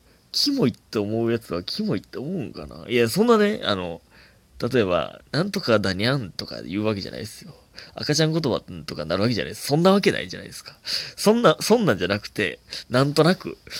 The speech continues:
なんとなくなんですけど、可愛いと思うねんな。<laughs> そんな具体的にちょっ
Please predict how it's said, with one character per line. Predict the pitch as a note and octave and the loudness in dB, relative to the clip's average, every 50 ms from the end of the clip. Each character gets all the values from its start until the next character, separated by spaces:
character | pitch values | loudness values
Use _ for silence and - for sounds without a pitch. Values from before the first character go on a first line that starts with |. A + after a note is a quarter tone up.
| - - - - _ - | -10 -12 -12 -16 _ 0
な | A#2 C3+ | 2 2
ん | D3 D#3 D#3+ | 2 4 4
と | E3+ | 6
な | E3+ G#3+ A3+ | 6 6 4
く | - - A#2+ G#2+ F2 D#2 | 2 0 -2 -2 -2 -2
な | C#2+ D2+ | -6 -10
ん | |
で | - - | -12 -14
す | - - | -14 -12
け | - - | -12 -10
ど、 | F#2 C2+ A1 G#1+ - - _ _ _ - - - - _ _ _ _ _ _ _ _ _ _ _ _ _ _ - | -10 -10 -12 -14 -16 -20 _ _ _ -20 -20 -20 -20 _ _ _ _ _ _ _ _ _ _ _ _ _ _ -16
可 | _ - - G#3 A#3 B3 | _ -4 -4 -2 0 2
愛 | G#3+ D3+ A2+ G2 | 2 2 2 0
い | F2+ | -2
と | - G2 | -4 -6
思 | F#2+ F#2+ G2 | -8 -8 -8
う | F2 | -10
ね | - | -12
ん | - - | -14 -16
な。 | - - - - - - - - - E3+ D3 - - F3 - - - G3+ F#3+ - - - D#3+ - - _ _ _ | -18 -20 -18 -20 -16 -16 -14 -10 -6 -6 0 4 4 4 4 4 4 2 2 0 -2 -8 -14 -14 -14 _ _ _
<laughs> | _ _ _ - - - - - - _ - _ - _ _ _ - - - - E3 D#3+ D3+ | _ _ _ -20 -20 -20 -20 -20 -20 _ -20 _ -20 _ _ _ -4 -2 2 2 2 2 2
そ | - D#3+ D#3 | 4 4 6
ん | |
な | D3+ D3+ | 8 8
具 | C#3+ C#3 E3+ A3+ | 6 6 2 2
体 | A3 C#4 C4 C4 C4 | 6 6 6 6 6
的 | - A#3+ - C#4+ A#3 | 4 2 0 0 0
に | A#3 A#3 G#3+ | 0 0 0
ち | - A3+ | 0 0
ょ | |
っ | A3 | -2